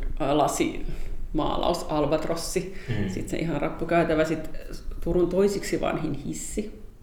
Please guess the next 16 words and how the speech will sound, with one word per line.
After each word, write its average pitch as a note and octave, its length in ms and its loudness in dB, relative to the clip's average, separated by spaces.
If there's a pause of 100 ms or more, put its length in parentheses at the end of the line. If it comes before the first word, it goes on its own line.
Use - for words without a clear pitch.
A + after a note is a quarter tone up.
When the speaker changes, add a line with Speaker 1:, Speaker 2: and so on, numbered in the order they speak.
(340)
Speaker 2:
Missä C3 280 4
on G2 60 -2
vanhin? A2 300 0
Speaker 1:
No G3 100 4
niin, A#3 520 4
sitä A3 300 4
just - 460 8
en A#3+ 240 4
tiedä, G#3+ 440 6
kaikkea E3+ 360 4
ne D#3 100 4
vaan D#3+ 140 4
sanoo, - 240 0
että - 180 -2
toisiksi - 240 2
vanhin. F#3+ 180 2